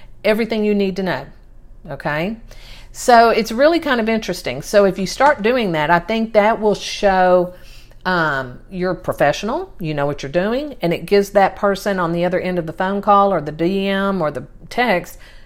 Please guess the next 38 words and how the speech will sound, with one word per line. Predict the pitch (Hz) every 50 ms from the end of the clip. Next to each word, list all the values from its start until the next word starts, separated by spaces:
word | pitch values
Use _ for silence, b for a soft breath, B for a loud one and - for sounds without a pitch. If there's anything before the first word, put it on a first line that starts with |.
| b b - -
some | - - 233 220 220
information | 208 202 202 196 185 180 180 180 185 175
about | 165 170 165 160 160
who | 180 170
you | 165 160 165 160 156
are | 160 156 156 156 156
and, | 147 143 - -
and | 156 147 143 143 135 b b b b b b b - - - -
what | 214 180 160 196 202 196
they | - 190 170
can | - 175 151
expect | - - - - 151 - - -
from | - 139 123 110 101
you, | - - - - - - - - - - - - 180
okay? | 151 - - 147 135 135 151 220 262 - - - b b b b b b b b b b b b b b b b b - - - - - - - - - - - - - - - - -
So | - - 262 262
now | 262 269 285 294
we're | 294 285
gonna | 277 262 240
talk | 240 247 240 233 240
a | 233
little | 226 220 220
bit | 202 214 208
about | 214 196 196 185 185 -
the | 196
website. | 185 196 220 220 202 190 - - 151 135 - - - - - -
So, | - - - 247 220 214 214 214 208 202 196 B B B B B
you | B 190 208 226
know, | 220 208 196 -
a | 170 202
lot | 202 214 220 233 254 269
of | 294 285 262 - -
agents, | 214 220 220 233 220 202 220 208 208 202 180 - - - - -
um, | 190 190 180 175 165 156 143 143 143 B B B B B B
you | 196 202
may | 190 185 214 226
have | 240 214
a, | 220 202 170